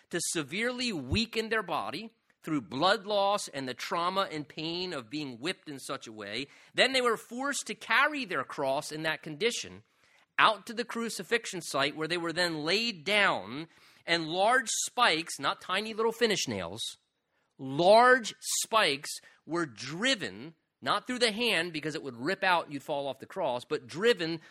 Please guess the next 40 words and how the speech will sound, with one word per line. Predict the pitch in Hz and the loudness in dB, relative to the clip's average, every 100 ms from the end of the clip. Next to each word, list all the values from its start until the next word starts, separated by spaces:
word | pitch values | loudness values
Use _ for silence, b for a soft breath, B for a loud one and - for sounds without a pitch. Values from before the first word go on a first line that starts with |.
| B | B
through | - 175 214 269 | -10 -2 0 0
the | 254 | -2
wrist | 240 247 185 175 | 2 4 4 2
where | 170 160 | -2 -2
there's | 165 | -2
a | 151 | -2
hook | 135 233 - | 0 -2 -2
between | - 190 175 | -10 -4 -2
your | 175 160 | 0 2
ulna | 175 214 | 2 2
and | 214 202 | -2 -2
your | 180 | -2
radius, | 202 208 151 151 160 | 0 0 -2 -4 -4
and | - 135 | -6 -2
also | 175 185 170 | -2 0 -2
right | 127 101 110 190 | -4 -4 -4 -4
where | 170 | -4
your | 180 180 | -4 -4
median | 143 165 196 190 170 | -4 -6 -6 -6 -6
nerve | 160 170 139 | -4 -2 -2
is, | 110 107 | -4 -8
which | 113 - | -10 -8
causes | 123 120 117 101 | -6 -6 -8 -12
excruciating | 98 - - - 233 262 - 127 117 107 | -12 -14 -16 -8 -4 -4 -6 -6 -6 -6
pain. | 107 147 92 90 _ _ _ _ _ _ _ _ _ _ _ - | -10 -12 -12 -18 _ _ _ _ _ _ _ _ _ _ _ -4
And | 170 160 | -2 4
then | 185 180 - | 4 4 -2
pierced | - 254 269 - - | 0 2 2 0 -4
through | 202 254 240 | -6 -4 -4
his | 254 - | -6 -8
feet, | 220 196 190 - b b | -4 -4 -4 -8 b b
and | 147 160 | -8 -4
the | |
victim | 143 247 247 226 | 0 0 0 -6
was | 226 170 | -6 -4
then | 202 190 | -4 -4
hung | 160 233 262 240 | -4 -2 -2 -2
in | 208 | -4
that | 196 202 196 | -2 -4 -4
condition. | 208 180 226 - 156 | -12 -6 -4 -4 -10